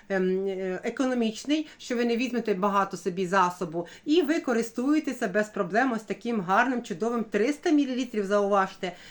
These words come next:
ем, гелем для інтимної гігієни жінки. Сто сорок дев'ять гривень зазвичай. Так воно і є. Так, замовили в мене рідкі колготи. Алексав'єн, ось такий спрей.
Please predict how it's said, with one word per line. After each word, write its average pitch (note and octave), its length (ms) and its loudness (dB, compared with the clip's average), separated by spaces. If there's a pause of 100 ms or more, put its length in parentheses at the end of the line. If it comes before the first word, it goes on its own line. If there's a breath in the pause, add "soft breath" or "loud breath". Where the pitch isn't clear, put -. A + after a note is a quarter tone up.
(140 loud breath)
ем, F3+ 760 -4
гелем G3 540 2
для F#3+ 240 2
інтимної A3+ 480 -2
гігієни F#3 640 -2 (180)
жінки. E3+ 500 -4 (220 loud breath)
Сто - 280 0
сорок A#3 300 -2
дев'ять G3+ 300 0
гривень A3 300 -2
зазвичай. F3+ 500 -6 (220)
Так G#3+ 200 -4
воно F#3+ 160 -4
і F3+ 60 -2
є. D#3 220 4 (520 loud breath)
Так, F#3 280 6
замовили E4 540 6
в D#4+ 40 8
мене D#4 380 8 (380 loud breath)
рідкі C4 340 4
колготи. D4 760 4 (280 soft breath)
Алексав'єн, D4 840 4
ось C#4+ 180 0
такий D4 420 2
спрей. C4 720 2